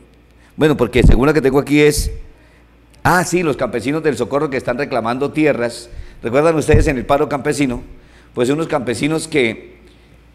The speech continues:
no tienen tierras, le estaban pidiendo al gobierno que por favor les dieran tierra, la, los campesinos de la parte sur, del departamento de Santander, Socorro, Barbosa, algunos sectores, porque son gente que quieren trabajar.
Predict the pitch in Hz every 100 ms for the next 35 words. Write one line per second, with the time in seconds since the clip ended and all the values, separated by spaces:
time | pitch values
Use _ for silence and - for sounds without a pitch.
0 | _ _ _ _ 127 143 160 160 175 170
1 | 160 160 143 147 - - 117 139 147 147
2 | 135 123 143 131 120 127 143 135 123 107
3 | 110 113 135 131 127 139 127 143 156 127
4 | 104 113 - 117 101 101 101 123 139 123
5 | 104 117 110 135 117 165 101 - - -
6 | _ 117 117 107 107 104 110 143 131 110
7 | 104 101 95 123 135 117 92 117 131 120
8 | 101 92 123 113 101 131 123 104 123 120
9 | 120 - - - 120 107 113 127 147 151
10 | 147 127 110 143 135 120 107 90 82 -
11 | -